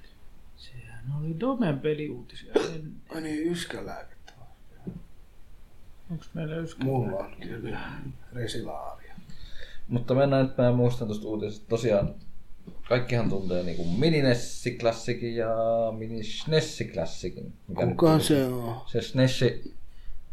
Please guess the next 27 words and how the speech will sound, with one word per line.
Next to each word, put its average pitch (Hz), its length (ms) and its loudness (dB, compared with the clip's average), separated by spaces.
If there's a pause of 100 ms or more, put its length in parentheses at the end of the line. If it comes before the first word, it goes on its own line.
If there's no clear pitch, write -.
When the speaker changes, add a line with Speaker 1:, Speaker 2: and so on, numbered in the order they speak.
(120)
Speaker 3:
oli 95 160 -2
vähän 98 180 2
kallis, 98 420 4
senkin 98 220 -6
meni. 98 380 -4 (140)
En 101 80 0
mä 101 80 6
tiedä, 98 140 4
myykö 98 260 0
se 110 100 2
ihan 101 180 2
loppuun 98 340 4
asti, - 160 -2
on 82 100 2
niitä 82 140 2
mun 82 160 -2
mielestä 76 200 0
kaupoissa 76 380 0
jossain - 280 -4
vielä - 140 -4
myynnissäkin, - 600 -4
mutta - 260 -8
Speaker 1:
Vähän 143 280 -6
kallis. - 600 -10 (300)
Speaker 3:
vähän 85 220 0
kallis, - 280 -8
sataviisikymppiä. - 800 4